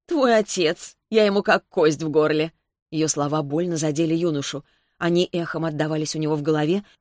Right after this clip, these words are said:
множась до бесконечности. Несколько минут они молча сидели на крыше. Вдали виднелись городские огни.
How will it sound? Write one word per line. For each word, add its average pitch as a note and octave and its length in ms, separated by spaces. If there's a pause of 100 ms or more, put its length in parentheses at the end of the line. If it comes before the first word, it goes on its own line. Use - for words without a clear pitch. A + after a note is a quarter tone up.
(140)
множась G3+ 500
до D3+ 160
бесконечности. D3 880 (480)
Несколько G#3+ 480
минут G#3 300
они E3 160
молча F#3 400
сидели D#3 360
на E3+ 140
крыше. D#3 460 (240)
Вдали E3 340
виднелись E3 480
городские D#3+ 600
огни. D#3+ 440